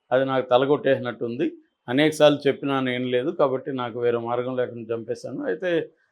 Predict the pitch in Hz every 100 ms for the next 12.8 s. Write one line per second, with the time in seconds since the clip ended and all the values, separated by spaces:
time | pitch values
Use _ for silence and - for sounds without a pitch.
0 | _ _ _ _ - 170 175 165 156 143
1 | 143 131 131 127 127 139 143 147 131 123
2 | - 143 139 131 127 123 131 156 123 131
3 | 127 123 131 - 135 127 117 - 123 123
4 | 117 117 120 139 170 160 127 120 123 123
5 | 120 113 117 110 113 123 113 110 127 190
6 | 165 - _ - - - 131 151 143 -
7 | 135 151 160 156 156 - - 127 131 131
8 | 147 147 156 143 139 - 131 123 127 123
9 | 143 208 143 135 135 127 - - 123 135
10 | 135 131 131 127 127 127 131 131 123 127
11 | 123 156 156 - 123 - 139 135 123 127
12 | - 95 143 131 143 143 143 143